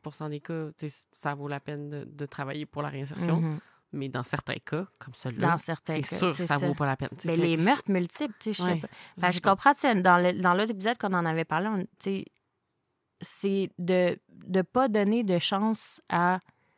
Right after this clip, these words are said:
Speaker 2: comme de pas avoir de, de lumière au bout du tunnel pour
Speaker 1: Ouais.
Speaker 2: quelqu'un qui est en prison. Il va
Speaker 1: Mm.
Speaker 2: faire, « Mais pourquoi je deviendrais une meilleure personne
Speaker 1: Ouais,
Speaker 2: si,
Speaker 1: c'est ça.
Speaker 2: anyways, je sortirais jamais
Speaker 1: C'est
Speaker 2: d'ici ? »
Speaker 1: ça. J'ai aucune chance, fait pourquoi je me forcerais, pourquoi,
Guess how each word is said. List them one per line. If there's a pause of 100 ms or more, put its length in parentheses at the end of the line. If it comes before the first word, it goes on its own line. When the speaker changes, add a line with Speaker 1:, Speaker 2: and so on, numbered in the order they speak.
(180)
Speaker 2:
comme
de
pas
avoir
de,
de
lumière
au
bout
du
tunnel
pour
Speaker 1:
Ouais. (120)
Speaker 2:
quelqu'un (220)
qui
est
en
prison.
Il
va
Speaker 1:
Mm.
Speaker 2:
faire, «
Mais
pourquoi
je (120)
deviendrais
une
meilleure
personne
Speaker 1:
Ouais,
Speaker 2:
si,
Speaker 1:
c'est
ça.
Speaker 2:
anyways,
je (120)
sortirais
jamais
Speaker 1:
C'est
Speaker 2:
d'ici ? »
Speaker 1:
ça. (140)
J'ai
aucune
chance,
fait
pourquoi
je
me
forcerais,
pourquoi,